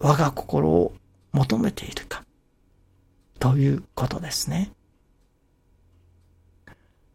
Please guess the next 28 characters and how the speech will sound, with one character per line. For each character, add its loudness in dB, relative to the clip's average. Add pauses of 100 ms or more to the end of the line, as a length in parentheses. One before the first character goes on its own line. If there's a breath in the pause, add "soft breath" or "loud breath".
(720)
そ 4
の 4 (480)
今 8
を -18 (580)
大 0
切 -2
に 0 (200)
さ 0
せ 0
て 0 (180)
い -6
た 0
だ -2
き -8
た -2
い -6 (100)
も 0
の -4
で -14
す 2
ね。 -2 (2250)
ど 8
う 0
ぞ -8 (680)
よ 6
ろ 2
し -2
く 2